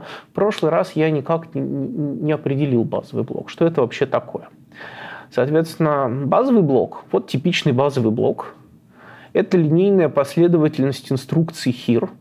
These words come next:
в которую управление входит только в начале.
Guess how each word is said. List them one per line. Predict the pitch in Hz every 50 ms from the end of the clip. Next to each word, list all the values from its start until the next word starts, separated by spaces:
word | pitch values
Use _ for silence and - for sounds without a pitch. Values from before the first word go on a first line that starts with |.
| - - - - - - - - - - - -
в | - -
которую | - 190 - - 226 190 - - - - - - - - -
управление | 151 135 - 156 160 160 185 208 226 233 220 208 175 143
входит | 135 - - - - 196 185 165 123 123 - -
только | - 165 175 175 - -
в | 143 127
начале. | 127 117 117 - - - - - - - 185